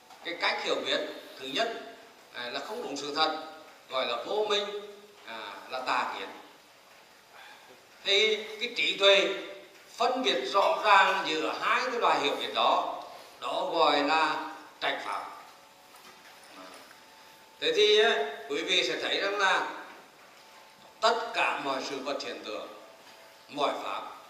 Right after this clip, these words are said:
đều có hai cách hiểu, cách hiểu minh và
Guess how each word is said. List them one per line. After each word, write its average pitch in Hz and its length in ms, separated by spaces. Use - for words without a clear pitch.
đều 165 260
có - 220
hai 160 220
cách 170 160
hiểu, - 140
cách 170 240
hiểu 139 120
minh 160 440
và - 100